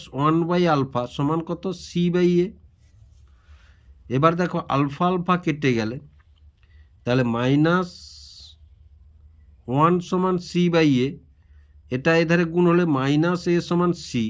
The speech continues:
বা সি সমান, তাহলে দেখো এবার সি যদি এধারে, এটা যদি এধারে এসে যায়, তাহলে সি প্লাস এ, সি প্লাস এ সমান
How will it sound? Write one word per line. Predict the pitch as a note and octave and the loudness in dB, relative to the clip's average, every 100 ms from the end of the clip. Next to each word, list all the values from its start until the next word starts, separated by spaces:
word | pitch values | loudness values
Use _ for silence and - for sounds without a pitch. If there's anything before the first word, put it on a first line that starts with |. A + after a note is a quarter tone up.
| - - - - - _ _ - - - - | -6 -18 -20 -20 -20 _ _ -20 -20 -16 -4
বা | B2+ C3 | -4 -4
সি | - D#3 F3 F3 | -4 0 0 0
সমান, | F3 E3+ B2+ - - | -2 -2 -6 -12 -6
তাহলে | C#3+ D#3+ E3 | -2 0 0
দেখো | D3 D3+ D#3+ - _ - - _ - _ - - A#2 | -2 -6 -10 -16 _ -20 -20 _ -20 _ -20 -12 -2
এবার | D3 D3 - | -2 -2 -4
সি | - E3+ F3 | -2 0 2
যদি | F3+ F3 F#3 F3 D#3+ | 2 2 -2 -2 0
এধারে, | E3 F3 F3+ - _ _ _ _ - _ - D3 | 2 0 -2 -8 _ _ _ _ -20 _ -4 2
এটা | E3 E3+ F3 | 2 2 0
যদি | F3 F3+ | 4 4
এধারে | E3 E3+ E3+ | 4 4 2
এসে | D#3+ E3 | 2 0
যায়, | D3+ C#3+ | 0 0
তাহলে | D3+ D3+ | -2 -4
সি | - D#3+ F3 F3 | -6 -2 -2 -2
প্লাস | F3 E3+ F3 - - - - - C#3+ | 0 0 0 -6 -20 -20 -8 2 4
এ, | A#2+ B2+ - - _ _ _ _ - | 4 -2 -12 -20 _ _ _ _ -8
সি | - F3+ F3 | 0 2 2
প্লাস | F3+ F3 E3+ D3+ | 2 2 0 -4
এ | E3+ - _ _ - _ - | -4 -14 _ _ -20 _ -10
সমান | - D#3 | -2 0